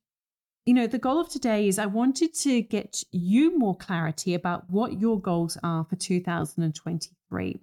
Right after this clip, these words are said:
And I want you to take a moment, if you haven't already, to reflect on this year,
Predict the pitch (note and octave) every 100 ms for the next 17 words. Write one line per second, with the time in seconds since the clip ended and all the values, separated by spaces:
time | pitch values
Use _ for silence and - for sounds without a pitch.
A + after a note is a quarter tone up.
0 | - G3+ G3+ A3+ C#4 C4 D4 E4 - -
1 | A#3+ A3 F#3 F3+ D#3 D3+ - _ _ _
2 | - A#3 B3 A3+ B3+ C4 D#4+ E4 C4 G3+
3 | F3 D#3+ - G#3 G3+ G3 - A3+ A#3 -
4 | C#4 D#4 - - E3 D#3+ D#3+